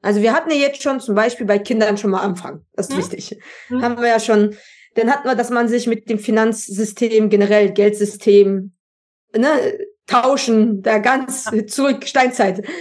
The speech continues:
Speaker 1: dass man sich alles da mal so ein bisschen, ähm,
Speaker 2: Ähm,
Speaker 1: reinzieht.
Speaker 2: was ich, was ich definitiv empfehlen kann, findet ihr auch auf meiner Instagram-Seite.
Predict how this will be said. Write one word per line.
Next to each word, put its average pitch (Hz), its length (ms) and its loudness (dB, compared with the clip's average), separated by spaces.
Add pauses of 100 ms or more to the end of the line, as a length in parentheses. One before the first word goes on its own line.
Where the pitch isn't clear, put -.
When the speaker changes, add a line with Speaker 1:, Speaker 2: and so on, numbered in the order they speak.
(180)
Speaker 1:
dass 254 180 -2
man 247 140 0
sich 220 140 -4
alles 233 300 0
da 214 200 2
mal 214 140 2
so 208 60 0
ein 196 60 -4
bisschen, 190 680 -2 (300)
ähm, 196 300 2
Speaker 2:
Ähm, 185 300 -10 (580)
Speaker 1:
reinzieht. 208 400 0
Speaker 2:
was 240 220 -4
ich, 277 160 -8 (240)
was 233 240 0
ich 254 280 -6
definitiv 285 680 -6
empfehlen 247 460 0
kann, 254 180 -4
findet 247 300 -6
ihr 233 160 0
auch 226 140 -6
auf 214 140 -14
meiner 220 220 -4
Instagram-Seite. 240 920 -4